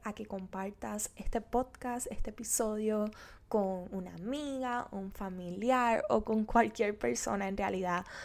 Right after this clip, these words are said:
para que simplemente puedan escuchar lo que Dios quiere compartirles en el día de hoy.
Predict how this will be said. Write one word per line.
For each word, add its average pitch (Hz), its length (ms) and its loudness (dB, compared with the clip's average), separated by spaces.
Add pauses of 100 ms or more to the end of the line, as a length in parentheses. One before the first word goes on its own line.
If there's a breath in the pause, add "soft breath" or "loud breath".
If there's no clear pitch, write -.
(200 loud breath)
para 233 280 6
que 226 480 0
simplemente 277 680 2
puedan 233 320 -2
escuchar 247 500 0
lo 220 160 0
que 202 140 2
Dios 190 300 4
quiere 208 340 0
compartirles 208 960 -6
en 190 100 -2
el 185 140 -6
día 190 180 -2
de 202 160 -2
hoy. - 220 -2